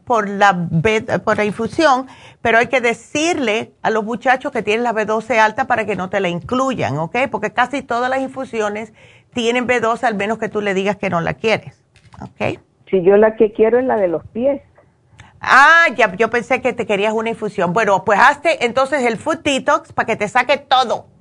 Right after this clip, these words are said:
Speaker 1: <laughs> Todos
Speaker 2: Sí.
Speaker 1: los males. Y ¿sabes qué? Te vas a sentir bien a gusto con esa desintoxicación,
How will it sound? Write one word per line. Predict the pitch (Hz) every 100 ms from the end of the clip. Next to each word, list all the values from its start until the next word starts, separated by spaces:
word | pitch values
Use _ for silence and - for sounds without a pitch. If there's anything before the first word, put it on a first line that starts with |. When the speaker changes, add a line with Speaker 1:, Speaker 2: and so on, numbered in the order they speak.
| _
Speaker 1:
<laughs> | - - - _ - _ - 233 240 202 - 185 _
Todos | 320 339
Speaker 2:
Sí. | 320
Speaker 1:
los | 285
males. | 226 262 262 196 175 - -
Y | - 226
¿sabes | 240 233 330 339
qué? | - 269
Te | 262
vas | 185 208
a | 262
sentir | 262 247 - 269 269 165
bien | 170 214 220 277 285
a | 247
gusto | 202 240 254 - 294 294
con | 220 196 -
esa | - 220 254
desintoxicación, | 226 240 240 220 185 170 247 247 220 214 185 190